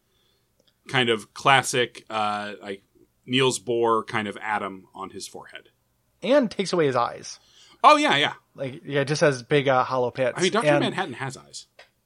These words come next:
Speaker 2: Yeah, I don't, but he, he's there, you get the little blue tint as well.
Speaker 1: It's true.
Speaker 2: So it's definitely Doctor Manhattan.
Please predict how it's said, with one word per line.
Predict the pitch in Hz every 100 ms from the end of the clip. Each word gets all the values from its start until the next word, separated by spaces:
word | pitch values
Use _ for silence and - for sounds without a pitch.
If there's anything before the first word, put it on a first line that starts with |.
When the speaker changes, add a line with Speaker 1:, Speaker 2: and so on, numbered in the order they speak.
| _ _ _
Speaker 2:
Yeah, | 240 214
I | 135 139
don't, | 156 151
but | 147
he, | 151
he's | 160 156 135
there, | 160
you | 156
get | 147
the | 180
little | 160
blue | 131 156
tint | - 185 123
as | 113
well. | 139 -
Speaker 1:
It's | 131
true. | - 240 _ _ -
Speaker 2:
So | 127
it's | -
definitely | 208 214 135
Doctor | 110
Manhattan. | 113 123 180